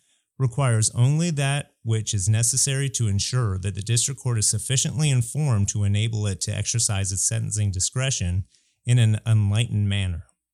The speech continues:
Criminal defendants have the due process right not to be sentenced on the ba-, on the basis of inaccurate information.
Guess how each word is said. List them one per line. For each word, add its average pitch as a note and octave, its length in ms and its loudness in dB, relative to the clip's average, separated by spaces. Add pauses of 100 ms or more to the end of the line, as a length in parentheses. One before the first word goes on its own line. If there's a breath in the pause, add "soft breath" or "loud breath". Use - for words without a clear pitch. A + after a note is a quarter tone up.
(1200)
Criminal C#3+ 280 2
defendants A#2+ 520 2
have G2+ 160 0
the F#2+ 80 -4
due A2+ 220 -2
process B2+ 520 -2
right F#2+ 280 -4
not G#2 240 -2
to A2 80 -8
be A2 100 -4
sentenced C3 460 0
on G2+ 100 0
the G2+ 80 0
ba-, G#2+ 300 -4 (240)
on G#2+ 160 0
the G2 80 -4
basis A#2 580 0
of G#2 300 -4
inaccurate A2+ 800 -2 (180)
information. G2+ 680 -4